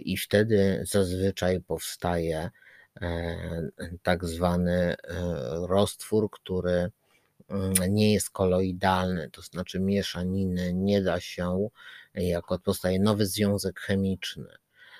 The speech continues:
e, czyli woda łączy się, e,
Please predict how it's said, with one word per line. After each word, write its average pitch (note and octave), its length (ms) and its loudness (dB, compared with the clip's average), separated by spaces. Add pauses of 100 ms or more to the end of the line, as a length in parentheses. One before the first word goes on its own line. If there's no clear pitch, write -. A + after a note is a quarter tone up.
(160)
e, E2 440 -4
czyli E2 280 -6
woda F2+ 360 2
łączy F2+ 580 2
się, F2 420 -4 (560)
e, - 40 -6